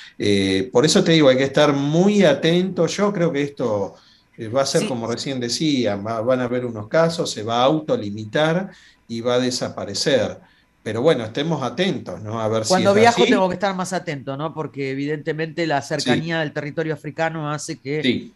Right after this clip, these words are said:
Speaker 2: sea más, se, se esparza más, ¿no?
Speaker 1: Lo que pasa es que pasó siempre, y hay gente que estuvo yendo siempre y probablemente se volvió contagiada, infectada, desparramó y no pasó nada.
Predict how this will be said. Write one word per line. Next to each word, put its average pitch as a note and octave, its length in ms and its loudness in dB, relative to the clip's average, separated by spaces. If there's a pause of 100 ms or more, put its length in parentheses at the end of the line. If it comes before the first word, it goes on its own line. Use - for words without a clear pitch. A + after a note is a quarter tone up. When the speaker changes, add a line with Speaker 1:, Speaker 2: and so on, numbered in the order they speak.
Speaker 2:
sea C#3+ 300 -6
más, C3+ 280 -6
se, - 480 -12 (220)
se E3 140 -10
esparza E3 340 -4
más, C3 240 -10
¿no? D#3+ 320 -12 (480)
Speaker 1:
Lo G3+ 80 0
que G3+ 80 -4
pasa B3 220 4
es E3 60 6
que - 60 2
pasó F3+ 280 2
siempre, B2 560 0
y G#2+ 60 -2
hay A2+ 100 -2
gente E3 240 -4
que B2+ 60 -2
estuvo A#2+ 240 -6
yendo A2 300 -6
siempre F3+ 560 0
y B2+ 80 0
probablemente A#2+ 1040 -4 (260)
se - 200 -6
volvió A2 420 2
contagiada, B2+ 1000 4
infectada, C3+ 760 2
desparramó G#2+ 720 0
y G#2 140 0
no G#2 240 -6
pasó - 380 -6
nada. G#2 540 0